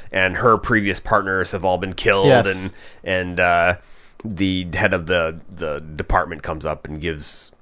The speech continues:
Speaker 1: she's like, they're at, like, the grave site where her previous partner was.
Speaker 2: Yeah.
Speaker 1: And the head of the department comes
Speaker 2: Yeah.
Speaker 1: up with Aki and is like, "This is your new partner."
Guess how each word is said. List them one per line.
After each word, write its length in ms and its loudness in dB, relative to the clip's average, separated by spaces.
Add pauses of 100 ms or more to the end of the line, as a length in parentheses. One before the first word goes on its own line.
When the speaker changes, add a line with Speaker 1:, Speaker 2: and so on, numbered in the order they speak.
(100)
Speaker 1:
she's 200 4
like, 240 6
they're 180 6
at, 260 2
like, 320 -2
the 100 -2
grave 480 0
site 400 0
where 220 -2
her 140 -6
previous 340 -8
partner 320 -2
was. 340 -2 (100)
Speaker 2:
Yeah. 280 8
Speaker 1:
And 480 -2 (420)
the 480 0
head 160 4
of 60 -2
the 60 4
department 340 4
comes 220 4
Speaker 2:
Yeah. 80 10
Speaker 1:
up 100 2
with 160 0
Aki 400 0
and 140 -4
is 80 -6
like, 140 -4
"This 120 -6
is 80 -6
your 80 -2
new 140 -6
partner." 340 -6